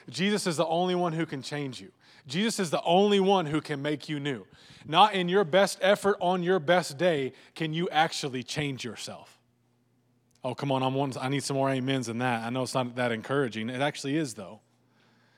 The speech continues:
Even on your best day, in the best mood, in the best effort you can give, it still is not good enough to transform you. Because we don't get transformed by our own effort and by our own work.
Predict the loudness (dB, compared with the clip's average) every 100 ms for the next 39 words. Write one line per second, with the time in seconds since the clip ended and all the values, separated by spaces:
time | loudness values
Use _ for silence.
0 | _ _ _ _ 0 4 6 6 6 6
1 | 6 6 6 4 2 2 0 -4 -10 _
2 | _ _ _ _ _ _ -2 -2 2 8
3 | 10 10 2 4 4 4 -2 -10 _ _
4 | -6 -4 -4 6 6 6 4 4 4 4
5 | -4 -2 -4 -2 -4 2 4 4 0 -10
6 | _ _ _ -6 -4 -2 0 4 6 4
7 | 4 2 4 6 6 4 -2 -6 -4 -4
8 | -2 -2 -4 -4 -8 -16 _ _ _ _
9 | _ _ -4 2 2 2 2 2 0 -4
10 | -2 -2 -2 -2 0 0 2 2 4 4
11 | 2 0 0 0 0 -2 -4 -6 0 2
12 | 2 0 0 -2 2 2 2 -4